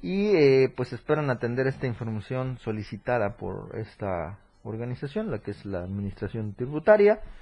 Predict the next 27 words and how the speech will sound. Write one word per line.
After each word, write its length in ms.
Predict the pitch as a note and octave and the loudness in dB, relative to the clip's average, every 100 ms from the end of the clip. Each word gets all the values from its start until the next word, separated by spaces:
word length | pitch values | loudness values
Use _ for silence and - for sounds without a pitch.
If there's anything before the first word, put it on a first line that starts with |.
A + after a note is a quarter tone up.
| - - _ - | -20 -20 _ -2
eh, 340 | A#2 A#2 A#2 F#2+ | 2 2 2 0
respecto 560 | A2+ - - A#2 - | 0 0 -2 -2 0
a 40 | A#2+ | 2
esta, 460 | - C3 A#2+ A#2+ - | 2 4 4 4 2
eh, 640 | A2+ G#2+ A2 G#2 G#2 G2+ G2+ G2 - - - - - - - _ _ _ - | -2 2 2 2 2 2 2 0 -2 0 0 -2 -10 -14 -20 _ _ _ -4
institución 840 | C#3+ C#3 - E3+ F#3+ F3+ C4 C#4+ A3+ | -2 0 0 0 0 4 6 6 4
en 160 | D3+ | 2
donde 280 | B2+ A#2 A2 | 2 2 0
pues 180 | - - | -2 -4
forman 320 | C#3+ A#2+ A2+ | 0 2 2
parte 300 | B2+ B2 A2+ | 0 0 -4
también 640 | - G2+ G#2+ A2+ B2 B2 - | -6 -4 -2 -4 -4 -10 -12
del, 600 | G#2+ G2+ G#2+ A2 G#2+ A2 - | -8 -2 -2 0 -2 -4 -10
el 320 | A2 G2 F#2+ G2 | -10 -8 -8 -6
gobierno 580 | A2+ D3 D#3+ E3 F3 E3+ | -4 0 2 2 -2 -2
y 120 | A#2+ | -4
de 100 | G#2 | -4
toda 240 | - A2+ | -2 -2
esta 180 | A2+ A2+ | -2 -4
administración 680 | G#2+ G2+ F#2+ - F#2+ G#2+ G2+ | -4 -4 -6 -10 -8 -8 -6
que 160 | G2 | -6
lleva 340 | F#2+ G2 F#2+ G2 - _ - _ | -4 -2 -4 -6 -18 _ -20 _
por 180 | - G#2+ | -2 0
el 80 | G#2 | 2
momento 600 | F#2+ F#2 G2 G2 G#2 F#2 | 0 -2 -2 -4 -4 -6
la 140 | G#2+ F#2 | -8 -10
empresa, 580 | F2 G2 G2 - F#2 | -8 -4 -4 -4 -8